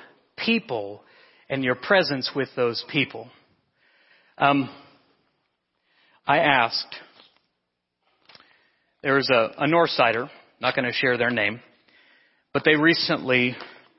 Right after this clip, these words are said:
just, not only, not just for a month, they just completely deleted all their social media.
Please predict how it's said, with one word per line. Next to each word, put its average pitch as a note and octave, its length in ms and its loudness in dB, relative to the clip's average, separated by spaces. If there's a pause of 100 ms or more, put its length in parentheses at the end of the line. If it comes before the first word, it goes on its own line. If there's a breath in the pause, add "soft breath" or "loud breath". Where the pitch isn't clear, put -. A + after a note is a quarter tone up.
(360)
just, C#3 260 0
not F#3 200 4
only, C#3 360 2
not E3 200 0
just D#3 180 -4
for D3+ 100 0
a B2 40 2
month, A#2+ 280 0
they C#3 80 2
just C#3+ 180 -4
completely C3+ 400 0
deleted B2 380 -2
all A#2 140 2
their A#2 120 -4
social A#2 300 -8
media. G#2+ 380 -18